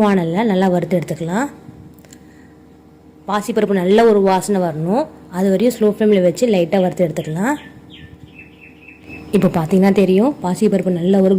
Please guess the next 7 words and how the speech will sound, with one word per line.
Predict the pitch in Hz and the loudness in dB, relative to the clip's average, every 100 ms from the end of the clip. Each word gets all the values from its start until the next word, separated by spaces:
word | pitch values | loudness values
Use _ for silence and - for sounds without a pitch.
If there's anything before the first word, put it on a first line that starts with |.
| 185 | 2
கோல்டன் | 185 190 185 | 2 2 2
கலருக்கு | 180 180 175 | 0 0 -2
மாறிடுச்சு. | 170 170 165 - 240 330 - - - 185 | -4 -4 -6 -8 -6 -6 -8 -20 -18 -8
நல்ல | 185 202 208 | -2 -2 0
வாசனமும் | 185 170 196 185 190 175 | -2 -4 -2 0 0 -2
வருது. | 165 208 320 - - - | -2 0 0 -4 -20 -8
இந்த | 202 | -2